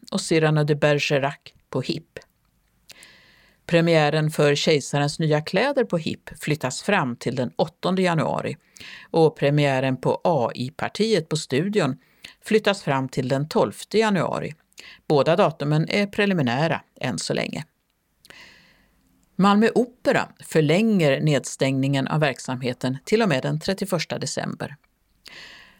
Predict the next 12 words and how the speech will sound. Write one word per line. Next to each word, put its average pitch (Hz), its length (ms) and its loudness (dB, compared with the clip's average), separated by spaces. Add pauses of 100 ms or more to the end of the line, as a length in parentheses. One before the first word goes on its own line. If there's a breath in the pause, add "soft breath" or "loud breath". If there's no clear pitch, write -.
(140 loud breath)
Föreställningarna 151 760 2
av 156 140 -2
Falstaff 196 600 -4
och 190 120 -2
Funny 175 280 0
Girl 160 460 2
ställs - 440 -2
alltså 131 340 -2
in 190 280 2
helt, 151 520 -2
liksom 202 480 -2
Kammarkonserten 131 960 -2